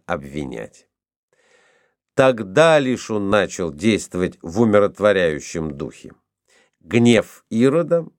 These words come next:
он старался переложить на милость примерами из своей собственной семейной жизни. «И я, — сказал он, —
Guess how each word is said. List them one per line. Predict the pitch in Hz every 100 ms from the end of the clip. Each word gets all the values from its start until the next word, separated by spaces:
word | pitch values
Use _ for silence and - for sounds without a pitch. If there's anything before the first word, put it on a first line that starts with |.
| _ -
он | 165
старался | 170 151 143 156 - 139
переложить | 143 127 117 110 123 135 -
на | 123 123 117
милость | 113 113 98 73 - - - _ _ _
примерами | 117 110 104 92 90 90
из | 85
своей | - 117 92
собственной | 80 120 101 - 87 76
семейной | - 107 95 73 71 78
жизни. | 76 57 50 - _ _ _ _ _ -
«И |
я, — | 247 175 90 98 190 185
сказал | - 190 180 190 185
он, — | 185 175